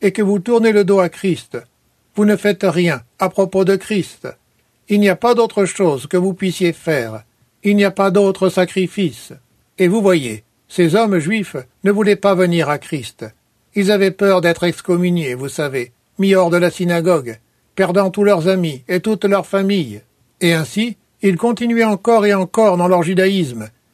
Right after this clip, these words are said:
et ils ne venaient pas à Christ, et ils continuaient leur sacrifice. Et il dit, « C'est ridicule. Si vous tournez le dos à Jésus-Christ,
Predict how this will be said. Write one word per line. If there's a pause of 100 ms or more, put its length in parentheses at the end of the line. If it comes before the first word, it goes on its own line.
(120)
et
ils
ne
venaient
pas
à
Christ, (320)
et
ils
continuaient
leur
sacrifice. (640)
Et
il
dit, « (320)
C'est
ridicule. (500)
Si
vous
tournez
le
dos
à
Jésus-Christ,